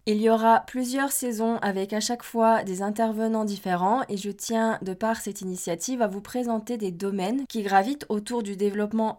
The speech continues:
personnel et qui permettent d'accéder à un mieux-être et de se diriger toujours plus vers une vie plus saine, plus équilibrée et plus alignée. J'espère que ça vous plaira. Hello tout le monde,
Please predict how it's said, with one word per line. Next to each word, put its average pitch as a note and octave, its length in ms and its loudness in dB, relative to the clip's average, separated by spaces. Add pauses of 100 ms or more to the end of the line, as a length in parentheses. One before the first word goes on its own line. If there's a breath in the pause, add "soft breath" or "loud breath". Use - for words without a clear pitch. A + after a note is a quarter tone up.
(120)
personnel G3 840 0
et A3+ 120 0
qui A3 180 -10
permettent A#3 400 0
d'accéder A3 640 -2
à G3+ 260 -4
un G#3+ 160 -2
mieux-être G#3+ 720 -2
et G3+ 80 -4
de F#3 80 -8
se G3 160 -6
diriger A3+ 420 -2
toujours G#3 340 -4
plus A#3 280 -4
vers G3+ 160 0
une G3 140 -4
vie A3+ 200 -6
plus A3+ 300 -6
saine, G3+ 380 -2
plus A3 220 -2
équilibrée G3 760 -4
et F#3 80 -4
plus G#3+ 320 -4
alignée. F3 400 -4 (160)
J'espère G#3 400 -2
que G#3 100 -8
ça F#3+ 160 -4
vous A3+ 140 -4
plaira. A3+ 240 -2 (1000)
Hello A3+ 260 -2
tout D4 160 -4
le B3+ 100 -2
monde, E4 400 0